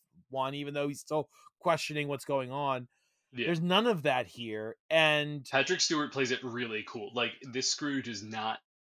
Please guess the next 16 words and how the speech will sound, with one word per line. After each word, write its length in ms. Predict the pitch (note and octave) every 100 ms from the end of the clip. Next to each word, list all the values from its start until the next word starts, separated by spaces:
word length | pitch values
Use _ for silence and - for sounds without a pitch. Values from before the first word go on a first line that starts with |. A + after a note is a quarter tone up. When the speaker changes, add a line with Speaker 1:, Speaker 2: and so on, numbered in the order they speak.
| _ _ _ _
Speaker 2:
uh, 100 | C#3+
gonna 220 | C3 B2 A#2
be 120 | A2+
an 80 | A#2
Speaker 1:
He's 160 | C#4+
a 40 | A2
Speaker 2:
easy 200 | A2+ G2+
one 360 | G#2+ G#2 G#2+ -
to, 360 | - G#2 G2+ F#2+ _ _ -
to 220 | A#2+ G#2
kind 220 | - A2+ G#2
of 180 | G2 - _ _ _ _ _ _ _ _ _ _ E3
move 280 | C#3 B2+
across 360 | A2+ C3 G2 -
the 80 | G#2+
line. 360 | F#2+ F2+ F2